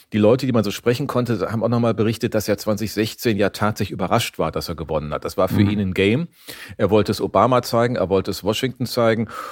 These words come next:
Speaker 1: Und dann machen wir mal. Und dann ist es geworden. Und dann hat er natürlich, ähm, ja, einen Spaß dran gewonnen, sagen wir mal so. Ähm, also insofern, das bleibt offen, aber genauso bleibt es bei den Demokraten. Also nochmal ein, ein,
Speaker 2: Mhm.
Speaker 1: ein Seniora-, Senioratsrennen gegeneinander.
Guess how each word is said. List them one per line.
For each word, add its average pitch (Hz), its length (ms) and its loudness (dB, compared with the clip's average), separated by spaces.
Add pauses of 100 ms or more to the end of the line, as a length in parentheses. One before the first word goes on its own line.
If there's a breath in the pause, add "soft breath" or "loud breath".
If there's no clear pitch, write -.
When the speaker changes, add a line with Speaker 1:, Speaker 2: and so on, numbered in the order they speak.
(120)
Speaker 1:
Und 98 140 -2
dann 98 80 2
machen 104 200 2
wir 127 100 4
mal. 117 320 4
Und 107 180 0
dann 104 120 2
ist 104 100 -6
es 104 120 -6
geworden. 110 440 4
Und 87 120 -2
dann 87 240 -4
hat 98 140 -4
er 104 60 0
natürlich, 98 600 -4
ähm, 92 300 0 (400 loud breath)
ja, 95 300 4
einen - 120 -6
Spaß - 320 2
dran 95 200 2
gewonnen, 90 280 0
sagen 98 140 2
wir 95 60 0
mal 95 180 2
so. 101 300 0 (120)
Ähm, 82 340 -6 (420)
also 113 200 -2
insofern, 113 360 2
das 113 180 2
bleibt 107 240 2
offen, 107 220 2
aber 101 160 2
genauso 95 360 0
bleibt 98 200 0
es - 40 -20
bei 98 80 -2
den 87 60 -2
Demokraten. 95 720 -4
Also 90 220 -8
nochmal 92 340 -2
ein, 87 180 -4
ein, 87 280 -4 (340 loud breath)
Speaker 2:
Mhm. 127 80 6
Speaker 1:
ein 92 320 4
Seniora-, 95 520 2
Senioratsrennen 101 920 0
gegeneinander. 95 640 0